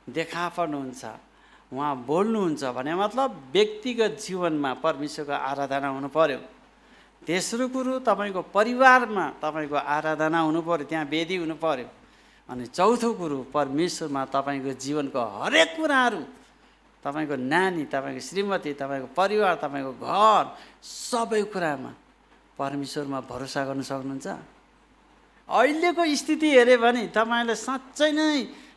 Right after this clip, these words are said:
गाह्रो होला। तरै पनि एउटा भविष्यवक्ताले भनेछ, "चाहे दाखको बोटमा फुल नफलोस्,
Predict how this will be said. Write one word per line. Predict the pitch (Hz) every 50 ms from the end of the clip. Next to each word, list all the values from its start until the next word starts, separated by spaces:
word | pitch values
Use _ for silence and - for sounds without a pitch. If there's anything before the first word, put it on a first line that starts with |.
| -
गाह्रो | 139 156 180 208 247 285 294 320 294
होला। | 240 196 175 151 117 - - - _ _ _ _ _ _ _ _ _ _ -
तरै | 151 170 180 208 214
पनि | 208 - 226 208 170 135 123 127 - - - _ _ _ _ _ _ _ _ _ _ _ _ _ _ _ _ _ _ _ _ _ _ _ _ _ _ _ _ -
एउटा | 135 135 139 127
भविष्यवक्ताले | 117 117 123 127 127 - - 139 127 123 123 - 131 123 117 120
भनेछ, | 117 113 110 113 107 110 110 107 107 - - _ _ _ _ _ _ _
"चाहे | - - 143 131 127 117 110 107
दाखको | - 139 143 143 131 - - 156 147 135
बोटमा | 127 127 131 127 127 117 110 107 107 - _ _ _ _ _ _ _ _ _ _ -
फुल | - - - 160 151 139 131
नफलोस्, | 127 123 127 123 120 113 113 113 107 - - - -